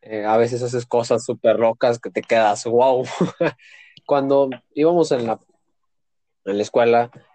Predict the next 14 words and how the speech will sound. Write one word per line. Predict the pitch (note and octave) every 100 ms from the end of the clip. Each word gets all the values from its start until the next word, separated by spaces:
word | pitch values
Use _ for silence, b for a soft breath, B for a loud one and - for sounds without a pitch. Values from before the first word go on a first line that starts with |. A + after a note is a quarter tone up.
| -
y | A#2
veía | A2 A2 A#2+ B2
que | B2
hacías | G#2 A#2 -
un | A#2+
dibujo, | A2 G#2+ A#2+ A#2+
yo | A2+
me | A#2+
quedaba, | - A2+ A#2 G#2+ G#2 b b - _ _ -
"Este | A2 A#2+
vato | A2 - A#2+
dibuja | A2 G#2+ G#2+
súper | - G#2+
chido". | - A#2+ A#2 G2+